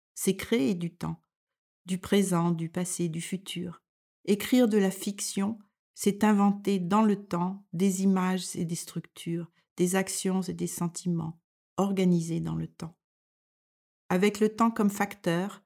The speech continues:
comme force de composition, comme lien qui associe les éléments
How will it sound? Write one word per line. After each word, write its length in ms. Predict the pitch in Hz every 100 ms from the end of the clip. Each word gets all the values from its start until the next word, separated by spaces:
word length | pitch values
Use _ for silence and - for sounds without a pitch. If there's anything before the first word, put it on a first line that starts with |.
| _ -
comme 200 | 190 185
force 400 | - 226 226 -
de 80 |
composition, 880 | 180 190 185 180 175 170 - 175 202 - - - _
comme 240 | 196 190
lien 300 | 190 202 226
qui 200 | 226 -
associe 640 | 180 185 196 - - 208 208
les 220 | 180 170
éléments 400 | 180 175 175